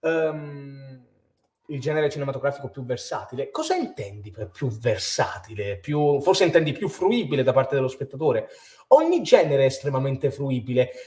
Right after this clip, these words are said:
dipende sempre il linguaggio che utilizzi affinché lo spettatore possa trovarlo più comodo. Forse quello più scomodo di per sé è l'horror, ma solamente perché l'horror può essere molto cattivo a lingue-, a livello sanguinolento o a livello proprio di tensione, e quindi deve essere lo spettatore a decidere se guardarlo o meno,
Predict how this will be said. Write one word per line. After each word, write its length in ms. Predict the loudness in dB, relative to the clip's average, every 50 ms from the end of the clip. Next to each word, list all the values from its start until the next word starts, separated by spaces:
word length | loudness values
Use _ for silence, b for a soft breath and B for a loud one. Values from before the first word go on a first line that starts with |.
| B
dipende 320 | B 2 6 8 8 8 6
sempre 280 | 2 0 0 0 -2
il 60 | -2 -2
linguaggio 440 | -2 0 4 4 4 4 4 0
che 100 | 0 0
utilizzi 480 | 0 -2 0 -2 -2 -4 -4 -4 -2 -4
affinché 300 | -4 -2 -4 -6 -6 -4
lo 100 | -4 -4
spettatore 480 | -4 -6 -8 -8 -8 -6 -4 -2 -2 -2
possa 240 | -4 -4 -6 -6
trovarlo 380 | -6 -4 -4 -2 -2 -2 -2 -4
più 160 | -8 -12 -20 -8
comodo. 500 | -4 -2 -2 -2 -2 -4 -6 -8 -8 B B B B B B
Forse 260 | -4 -2 -2 0 2
quello 220 | 2 4 4 2
più 120 | 2 -2 -8
scomodo 520 | -8 2 6 8 8 8 8 6 2 0
di 100 | 0 -2
per 140 | -2 -2 -2
sé 340 | -4 -2 -2 0 -2 -2 -4 B B B B B B
è 120 | -2 -2
l'horror, 540 | 2 8 10 12 12 12 10 8 4 4 4
ma 140 | 4 0 2
solamente 440 | 2 4 2 4 2 2 2 4 4
perché 260 | 4 4 4 4 6
l'horror 420 | 8 8 8 8 8 4 2 2
può 160 | 4 6 6
essere 240 | 6 4 2 -4 -4
molto 320 | -2 0 0 -2 -2 -4 -4
cattivo 400 | -4 -4 -6 -6 -4 0 2 2
a 40 |
lingue-, 260 | 2 2 0 -2 -2 0
a 80 | -2 -2
livello 300 | -2 0 0 -2 -2 -4
sanguinolento 880 | -4 -6 -6 -6 -4 -2 2 6 6 6 6 4 0 -4 -6 -6 B B B B B
o 100 | B 4
a 40 | 4
livello 280 | 4 6 6 6 6 4
proprio 220 | 4 2 -2 -2
di 140 | -6 -8 -8
tensione, 540 | -6 -4 -4 -4 -4 -2 0 2 4 4 2
e 100 | 2 0
quindi 180 | -4 -4 -2
deve 140 | 0 0 -2
essere 200 | -2 -4 -6 -8
lo 60 | -8
spettatore 460 | -8 -8 -12 -14 -10 -8 -6 -4 -4
a 20 | -4
decidere 320 | -6 -8 -10 -8 -8 -8
se 120 | -8 -8 -8
guardarlo 400 | -8 -6 -6 -6 -6 -6 -6 -4
o 40 |
meno, 320 | -2 0 0 0 0 -4